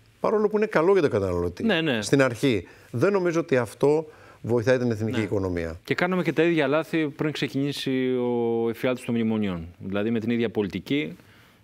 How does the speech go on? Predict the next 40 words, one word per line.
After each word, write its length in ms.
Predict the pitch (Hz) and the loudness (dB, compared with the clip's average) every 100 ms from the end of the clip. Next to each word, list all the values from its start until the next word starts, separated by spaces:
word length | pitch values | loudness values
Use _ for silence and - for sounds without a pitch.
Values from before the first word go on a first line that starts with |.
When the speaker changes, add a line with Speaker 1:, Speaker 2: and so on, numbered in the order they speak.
| _ | _
Speaker 2:
την 140 | 123 | -6
οποία 180 | 113 131 | -2 -2
τη 120 | 123 | -2
βλέπουμε 340 | 110 123 117 107 | 0 0 0 -2
τώρα 200 | 131 127 | -2 -4
στο 300 | - 120 117 | -2 -2 0
ισοζύγιο 320 | 110 120 113 | -2 -2 -2
τρεχουσών 320 | 127 120 98 131 | -2 -4 -4 -2
συναλλαγών 400 | 135 117 113 131 | 0 0 0 -2
που 60 | |
πάλι 280 | 113 131 123 | -2 0 0
έχει 140 | 123 | 0
επιδεινωθεί, 440 | 120 113 110 101 104 | -2 -2 -2 -2 -4
κύριε 180 | 87 85 | -4 -6
Σοφιανέ. 420 | - 73 69 73 - _ _ _ | -10 -12 -12 -14 -18 _ _ _
Speaker 1:
Είναι 160 | 120 120 | -2 0
μια 100 | 135 | 2
εποχή 220 | 127 110 | 0 0
που 60 | 123 | -2
προσπαθούμε 320 | 123 120 127 | -2 -2 0
να, 520 | 123 113 98 90 90 | 0 0 0 0 -2
να 120 | 107 | -2
ξεχάσουμε. 680 | 110 - 110 110 107 143 175 - - - - | 0 -2 0 0 0 -2 -2 -6 -20 -20 -8
Το 100 | - | -4
ισοζύγιο 360 | 110 110 131 139 | -2 0 0 0
τρεχουσών 280 | 131 110 123 | -2 -4 -2
συναλλαγών 460 | 123 113 120 131 - | 0 2 0 -2 -2
όντως 360 | 131 143 110 - | 2 4 2 0
έχει 340 | 98 - 95 | -2 -2 -2
επιδεινωθεί. 720 | 90 98 95 90 87 117 160 - - - - - - - | -2 -2 -2 -2 -2 -4 -4 -12 -14 -12 -12 -16 -14 -6
Αυτό 160 | 117 | -2
το 100 | 160 | 0
οποίο 180 | 170 180 | 2 2
με 80 | 165 | 2
φοβίζει 600 | 143 123 143 143 123 156 - _ _ _ _ - - - - | 2 2 4 2 0 -2 -6 _ _ _ _ -20 -16 -16 -6
είναι 440 | 139 131 139 135 | -2 0 2 2
επίσης 380 | 120 110 135 - | 0 -2 -4 -4
το 140 | - 120 | -2 0
δημόσιο 360 | 110 117 - | 2 0 -2
χρέος. 460 | 101 87 85 82 | -2 -2 -4 -8